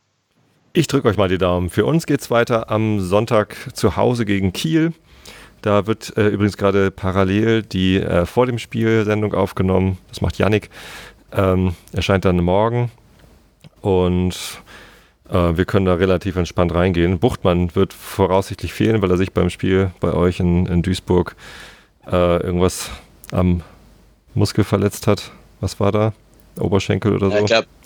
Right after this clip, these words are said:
Speaker 1: Zerrung?
Speaker 2: ja, ich glaube, er hat sich das gezerrt, genau. Das
Speaker 1: Ja.
Speaker 2: war, ähm, der war dann auch nicht mehr mit dem Block nach dem Spiel. Da hatte ich dann erst noch viel Schlimmeres befürchtet, irgendwie
Speaker 1: Mhm.
Speaker 2: eine,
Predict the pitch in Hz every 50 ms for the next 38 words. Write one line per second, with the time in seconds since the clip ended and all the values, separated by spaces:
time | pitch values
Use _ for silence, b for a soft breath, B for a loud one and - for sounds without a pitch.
0 | - _ - - 98 95 101 104 104 - 110 107 104 107 110 110 104 110 107 101
1 | 107 107 110 - - - - 107 101 - 104 101 - - 101 95 98 95 - _
2 | 90 90 95 95 95 92 90 82 82 85 85 90 87 90 87 90 95 90 - 85
3 | 85 85 85 90 - _ _ _ B B B B B B _ - 101 107 113 120
4 | 127 123 117 117 123 127 127 127 - 135 139 135 147 135 135 135 135 131 120 113
5 | 113 113 120 120 - 117 113 110 110 104 - - - 113 110 104 98 98 98 101
6 | 101 101 - 107 101 90 95 101 - 110 110 104 - - 107 - - 123 135 135
7 | 127 127 127 - 120 - 127 123 110 123 107 110 101 92 90 104 104 104 101